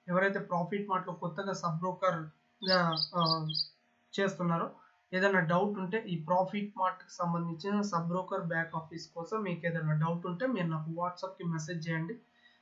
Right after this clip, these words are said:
మీ డౌట్స్ అన్ని క్లియర్ చేస్తాను. నా WhatsApp నెంబర్ వచ్చేసి డబల్ సెవెన్ నైన్ త్రీ నైన్ టూ ఫోర్ టూ నైన్ వన్. ఓకేనా?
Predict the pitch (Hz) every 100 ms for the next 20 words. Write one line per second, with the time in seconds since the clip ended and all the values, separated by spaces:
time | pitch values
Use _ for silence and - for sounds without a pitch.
0 | - 180 175 175 170 170 165 196 175 156
1 | 156 151 151 147 - _ - _ - 175
2 | 175 175 202 202 180 175 160 156 175 247
3 | 175 165 185 185 170 175 214 165 160 165
4 | 170 160 165 240 - 180 151 170 151 208
5 | 233 170 151 139 - - 175 208